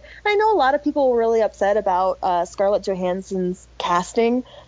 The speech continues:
Um, and they thought that maybe an Asian American actor, uh, or actress should have taken on that role. But even the creators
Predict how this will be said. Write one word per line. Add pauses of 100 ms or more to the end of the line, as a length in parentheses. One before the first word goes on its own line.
(100)
Um,
and
they
thought
that
maybe
an
Asian
American
actor,
uh,
or
actress
should
have
taken
on
that
role.
But (460)
even
the
creators